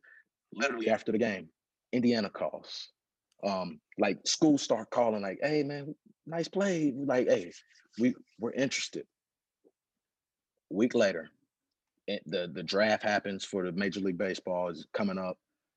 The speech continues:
U C's got some seniors, some juniors, whatever the case may be. I just remember they're like, "Man, we really want you to come." And, like, I mean, thirty percent, like, I ain't saying I want a hundred, but I, I would love a hundred, but I get it. Baseball don't get full rides.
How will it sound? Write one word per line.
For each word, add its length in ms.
U 160
C's 340
got 220
some 120
seniors, 480
some 140
juniors, 640
whatever 300
the 60
case 280
may 100
be. 320
I 40
just 120
remember 240
they're 80
like, 260
"Man, 560
we 120
really 280
want 200
you 100
to 60
come." 300
And, 80
like, 240
I 60
mean, 240
thirty 160
percent, 560
like, 220
I 160
ain't 120
saying 260
I 40
want 220
a 40
hundred, 460
but 140
I, 80
I 160
would 160
love 240
a 60
hundred, 340
but 180
I 80
get 160
it. 80
Baseball 340
don't 120
get 180
full 140
rides. 440